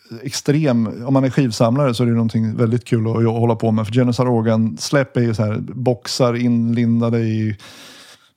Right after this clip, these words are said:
murbruk och, eh, allt möjligt i små upplagor. Och, eh, man får ju betala enorma summor om man ska ha en komplett samling, om det ens går. Mycket, eh, kul. <laughs>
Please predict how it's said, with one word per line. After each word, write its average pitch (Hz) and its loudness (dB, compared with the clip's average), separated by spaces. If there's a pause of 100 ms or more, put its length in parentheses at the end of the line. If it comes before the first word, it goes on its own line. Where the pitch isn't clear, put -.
(680)
murbruk 127 2
och, 120 2
eh, - -6
allt 120 -2
möjligt 131 2
i 131 0
små 127 2
upplagor. 120 0
Och, 120 0
eh, - -4
man 117 0
får 127 0
ju 120 -2
betala - -2 (560)
enorma 143 0
summor 120 2
om 117 0
man 117 0
ska 117 -4
ha 120 4
en 120 0
komplett 117 -4 (180)
samling, 117 0
om 117 2
det 120 2
ens 117 0
går. 117 -4 (580)
Mycket, 127 0
eh, 123 -4
kul. 107 -2
<laughs> - -20